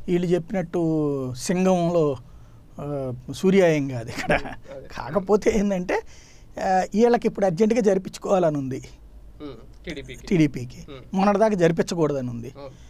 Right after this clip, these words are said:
Speaker 1: ఇప్పుడు ప్రభుత్వ వ్యతిరేకత తీవ్రంగా వచ్చేసిందని వీళ్ళు నమ్ముతున్నారు.
Speaker 2: Hmm.
Speaker 1: కరోనా కారణంగా ప్రభుత్వ వ్యతిరేకత వచ్చేసిందని.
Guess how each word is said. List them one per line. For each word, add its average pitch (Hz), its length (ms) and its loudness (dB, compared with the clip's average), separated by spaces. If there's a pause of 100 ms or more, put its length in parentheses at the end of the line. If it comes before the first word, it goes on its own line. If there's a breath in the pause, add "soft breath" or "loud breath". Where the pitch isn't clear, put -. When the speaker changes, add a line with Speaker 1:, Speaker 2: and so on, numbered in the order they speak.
(160 soft breath)
Speaker 1:
ఇప్పుడు 214 220 0
ప్రభుత్వ 208 400 4
వ్యతిరేకత 202 360 0 (100)
తీవ్రంగా 185 340 0
వచ్చేసిందని 175 520 -4
వీళ్ళు 185 180 2
నమ్ముతున్నారు. 147 540 -2 (200)
Speaker 2:
Hmm. - 420 -16
Speaker 1:
కరోనా 175 340 2
కారణంగా 151 680 -4 (100)
ప్రభుత్వ 151 300 -6
వ్యతిరేకత 131 440 -8
వచ్చేసిందని. 113 600 -14